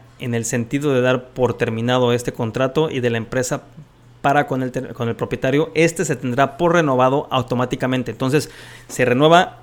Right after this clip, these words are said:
automáticamente, los contratos son mínimos de un año y hay un aumento de cinco por ciento anual. Seguimos. Eh,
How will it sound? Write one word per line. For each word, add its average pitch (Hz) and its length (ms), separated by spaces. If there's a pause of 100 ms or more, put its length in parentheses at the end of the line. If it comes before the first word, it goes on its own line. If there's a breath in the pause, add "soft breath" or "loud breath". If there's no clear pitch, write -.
(100)
automáticamente, 147 840
los 143 160
contratos 135 380
son 139 200
mínimos 147 380
de 135 60
un 147 120
año 160 360
y 196 340
hay 147 160
un 156 100
aumento 143 420
de 127 140
cinco 139 400
por 113 200
ciento 123 520
anual. 110 540 (1400 loud breath)
Seguimos. 139 600 (180)
Eh, 139 600